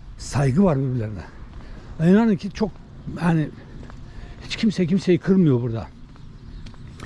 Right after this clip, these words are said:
Saygılı konuşuyor. Yani tartışsalar bile saygılı, ilk önce saygıyı bozmuyorlar. Çok aşmaya başlarsa birisi o da ses yükseltiyor. Sonra gene düşürüyorlar. Yani bu, bunları da anlatayım sizlere arkadaşlar.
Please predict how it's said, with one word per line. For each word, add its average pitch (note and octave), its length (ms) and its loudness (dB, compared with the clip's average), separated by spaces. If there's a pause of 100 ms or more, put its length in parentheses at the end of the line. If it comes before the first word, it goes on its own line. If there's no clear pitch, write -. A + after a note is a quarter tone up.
(340)
Saygılı F3+ 380 6
konuşuyor. C3+ 480 2
Yani B2 140 -4
tartışsalar F3+ 580 0
bile G3+ 120 4
saygılı, E3 440 4
ilk D#3+ 180 0
önce D3+ 180 0
saygıyı D3 400 2
bozmuyorlar. C3+ 500 2 (880)
Çok A3+ 180 4
aşmaya F#3+ 320 2
başlarsa F#3 400 2
birisi D#3+ 320 0
o G3+ 220 2
da E3 60 4
ses - 280 -2
yükseltiyor. C3 500 0
Sonra G3+ 240 4
gene F#3+ 180 4
düşürüyorlar. D3 520 2
Yani B2+ 240 -2
bu, C3+ 120 2 (480)
bunları E3+ 260 6
da F3+ 60 2
anlatayım C3 400 0
sizlere C#3 240 -2
arkadaşlar. C#3 480 -2